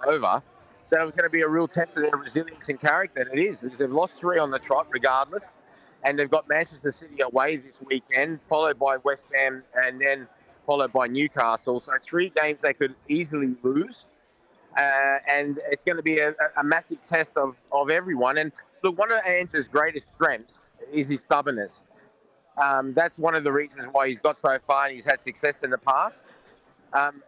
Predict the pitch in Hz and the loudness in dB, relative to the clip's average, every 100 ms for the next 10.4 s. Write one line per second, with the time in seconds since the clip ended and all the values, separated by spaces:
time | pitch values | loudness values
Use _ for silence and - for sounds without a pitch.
0 | 143 151 156 151 165 175 185 160 175 185 | -8 0 0 0 -2 -4 -4 -2 0 0
1 | 156 170 151 147 147 156 131 147 156 131 | -2 -4 -2 -2 0 0 2 0 -2 -6
2 | 123 143 131 139 143 135 _ 127 143 147 | -6 -6 -4 0 0 -2 _ -12 -4 -2
3 | 143 143 147 131 135 123 156 139 - 151 | 0 -2 -2 -6 -6 -2 0 0 -2 -10
4 | 143 190 196 180 - 175 165 - 170 160 | -10 -6 -2 -2 0 -2 -2 -6 -2 -2
5 | 156 135 - 160 165 151 117 123 139 _ | -2 -6 -2 0 0 -2 0 -2 -4 _
6 | - _ 131 135 160 156 147 143 139 - | -20 _ -4 -2 -2 -4 -4 -2 -2 0
7 | 147 147 143 127 135 143 127 120 135 139 | 0 0 0 0 0 -2 -2 0 0 0
8 | 123 123 131 127 123 - 127 127 123 117 | -2 0 0 0 -6 -2 0 0 -4 -4
9 | 147 139 120 160 170 156 156 131 160 160 | 0 0 2 0 0 -2 -2 -2 -4 -2
10 | 135 117 123 | -2 0 -2